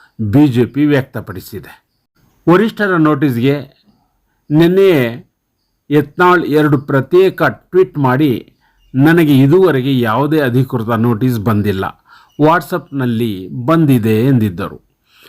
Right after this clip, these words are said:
ಆದರೆ ನಿನ್ನೆ ಸ್ವಯಂ ದೆಹಲಿಯಲ್ಲಿದ್ದು ನೋಟಿಸ್ಗೆ ಉತ್ತರಿಸಲು ಮುಂದಾಗಿದ್ದಾರೆ. ಯತ್ನಾಳ್ ನೇತೃತ್ವದ ಭಿನ್ನರ ತಂಡ ದೆಹಲಿಯಲ್ಲಿ ಸಮಾಲೋಚನೆಯಲ್ಲಿ ತೊಡಗಿದ್ದು,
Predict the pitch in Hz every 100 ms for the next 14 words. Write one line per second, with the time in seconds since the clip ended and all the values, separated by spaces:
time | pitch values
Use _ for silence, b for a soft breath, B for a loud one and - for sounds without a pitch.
0 | b b b - 170 175 190 113 110 _
1 | _ _ _ _ _ _ _ _ _ -
2 | 165 185 190 151 175 170 202 185 139 135
3 | 165 175 127 131 120 165 92 - _ _
4 | _ _ - 143 156 160 190 202 143 131
5 | 143 - 156 151 147 127 110 110 143 220
6 | 196 196 180 131 104 107 87 92 - -
7 | _ - _ _ _ _ _ _ _ _
8 | _ _ _ _ _ _ _ 156 170 165
9 | 208 202 170 156 139 135 120 123 147 151
10 | 131 117 113 131 117 123 143 165 139 113
11 | 113 123 131 147 156 135 120 117 107 104
12 | 107 120 135 131 160 90